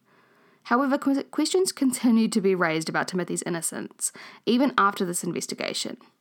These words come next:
The Henderson inquiry is criticised for being held over just one week and for being prejudiced against Timothy innoc-,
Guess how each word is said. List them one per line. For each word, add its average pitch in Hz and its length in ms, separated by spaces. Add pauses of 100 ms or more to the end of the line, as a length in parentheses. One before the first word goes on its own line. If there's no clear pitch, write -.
(880)
The 240 80
Henderson 294 360
inquiry 226 460
is 208 100
criticised 208 520
for 196 80
being 190 220
held 185 320
over 180 180
just 180 220
one 190 400
week - 360 (180)
and 196 100
for 190 80
being 190 240
prejudiced 202 480
against 233 440 (440)
Timothy 170 480
innoc-, 196 380